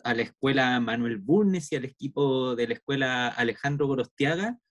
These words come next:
por las tremendas reflexiones que han hecho en este panel,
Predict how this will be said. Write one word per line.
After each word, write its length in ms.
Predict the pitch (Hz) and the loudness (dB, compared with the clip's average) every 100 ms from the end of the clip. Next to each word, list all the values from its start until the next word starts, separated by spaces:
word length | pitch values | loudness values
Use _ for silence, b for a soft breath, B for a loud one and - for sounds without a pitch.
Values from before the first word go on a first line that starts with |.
| _ | _
por 100 | 135 | 0
las 180 | 127 123 | 0 0
tremendas 500 | 123 120 147 185 180 | 0 2 2 2 -2
reflexiones 760 | 165 147 131 - - 170 180 147 | -2 -4 -4 -4 0 0 0 -4
que 320 | 139 135 135 | 0 2 0
han 160 | 131 131 | -2 -2
hecho 420 | 143 - 165 160 | -2 -2 2 2
en 140 | 139 135 | 2 -2
este 200 | 147 147 | -2 -2
panel, 480 | 139 123 160 233 | 0 2 0 -2